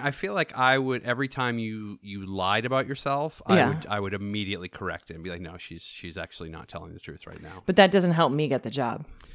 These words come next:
Speaker 1: Right, but it's, but it's a, it's a blow for the truth.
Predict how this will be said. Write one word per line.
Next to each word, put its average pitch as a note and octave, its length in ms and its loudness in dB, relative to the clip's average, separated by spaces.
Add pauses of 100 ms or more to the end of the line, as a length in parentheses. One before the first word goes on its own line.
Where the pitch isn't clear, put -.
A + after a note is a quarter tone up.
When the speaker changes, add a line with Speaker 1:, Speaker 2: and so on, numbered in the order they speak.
(540)
Speaker 1:
Right, C#3+ 360 6
but A#2 160 2
it's, G#2+ 200 -4
but A2 240 2
it's G#2 200 2
a, G2 140 6
it's - 300 -2
a G#2+ 80 0
blow G2+ 560 4
for G2 260 -2
the E2+ 120 -6
truth. - 640 0